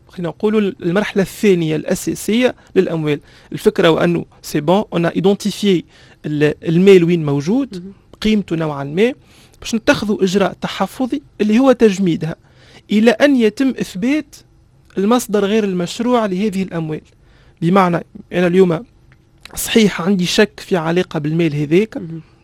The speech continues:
Speaker 1: نجم يكون مصدره غير مشروع، باش نيدونتيفيه وباش نعلم الدولة اللي فيها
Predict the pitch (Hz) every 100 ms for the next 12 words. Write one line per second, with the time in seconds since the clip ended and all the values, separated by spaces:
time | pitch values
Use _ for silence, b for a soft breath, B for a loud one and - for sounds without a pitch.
0 | _ 180 165 185 170 170 170 165 160 151
1 | 147 147 143 - 226 247 b b b b
2 | - - 214 226 214 185 - 240 277 _
3 | b b - 185 180 - 277 254 214 190
4 | 185 208 160 - _ _ - 165 175 208
5 | 185 170